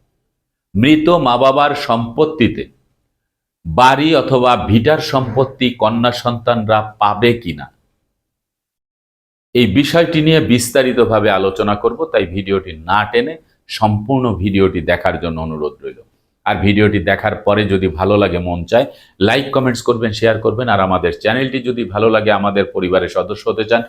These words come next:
তাহলে চ্যানেলটি সাবস্ক্রাইব করে পাশে থাকা বেল বাটনটি on করে দিয়ে আমাদের সাথেই থাকুন।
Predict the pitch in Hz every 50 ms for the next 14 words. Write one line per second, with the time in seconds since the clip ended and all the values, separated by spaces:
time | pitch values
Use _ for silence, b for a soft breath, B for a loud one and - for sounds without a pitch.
0 | B B B B _ - 90 90 90 95 92 87 - - - 87 92 95 90 87
1 | 92 - - 87 85 - - - - 104 117 123 120 - - 117 120 117 - -
2 | 92 - - 117 98 - 104 92 95 82 87 92 90 85 87 87 85 87 82 80
3 | 87 92 98 104 104 104 113 110 110 104 117 120 131 b b b b b b -
4 | 101 107 107 104 92 - - - 82 - 76 69 - 71 - - _